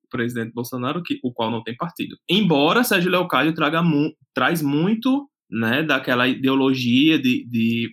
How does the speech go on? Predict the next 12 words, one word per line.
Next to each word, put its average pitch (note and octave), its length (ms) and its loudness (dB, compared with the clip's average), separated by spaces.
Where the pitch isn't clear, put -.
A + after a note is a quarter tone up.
de A#2+ 100 0
Bolsonaro, C#3+ 720 2
daquela D3 300 0
coisa, C#3 460 0
anticorrupção, C#3 800 -2
tal D3 120 -2
e C#3 100 -6
tal. C3+ 300 0
Ah, A#2+ 400 2
se A#2+ 160 -2
a C3+ 40 0
gente D3 220 -4